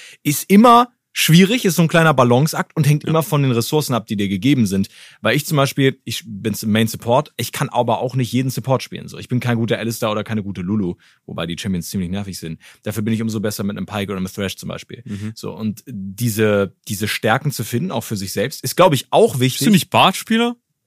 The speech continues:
Speaker 1: Ja,
Speaker 2: Ja,
Speaker 1: den muss
Speaker 2: sogar
Speaker 1: ich ja,
Speaker 2: Bart.
Speaker 1: den muss ich ja nicht nennen.
Speaker 2: Ja.
Speaker 1: Aber diese Stärken zu finden ist wichtig, damit man halt besser werden kann, auch im, im Ranked, ne, und mit dem, mit dem eigenen, äh, Spiel, weil du hast ja auch angesprochen, du hast halt sehr viel Zeit reingesteckt,
Speaker 2: Ja.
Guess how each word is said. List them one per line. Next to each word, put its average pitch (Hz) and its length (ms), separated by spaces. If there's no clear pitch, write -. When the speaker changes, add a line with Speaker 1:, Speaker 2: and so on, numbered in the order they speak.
Speaker 1:
Ja, - 60
Speaker 2:
Ja, - 0
Speaker 1:
den 226 100
muss 240 100
Speaker 2:
sogar 123 140
Speaker 1:
ich 113 80
ja, 110 60
Speaker 2:
Bart. 101 280
Speaker 1:
den 110 80
muss 123 140
ich 110 80
ja 113 80
nicht 95 160
nennen. 76 220
Speaker 2:
Ja. 104 220
Speaker 1:
Aber 117 140
diese 135 160
Stärken 160 320
zu - 120
finden 156 260
ist 107 180
wichtig, 117 320
damit 110 220
man 110 100
halt 110 100
besser 139 240
werden 90 200
kann, 85 180
auch - 320
im, 85 400
im 87 100
Ranked, 139 440
ne, 98 160
und 110 180
mit 90 100
dem, 87 220
mit 85 100
dem 82 120
eigenen, 92 340
äh, 95 140
Spiel, 92 440
weil 90 120
du 98 80
hast 104 100
ja 98 80
auch 104 80
angesprochen, 113 440
du 104 100
hast 131 160
halt 107 100
sehr 92 280
viel 113 200
Zeit 117 280
reingesteckt, 98 560
Speaker 2:
Ja. 101 180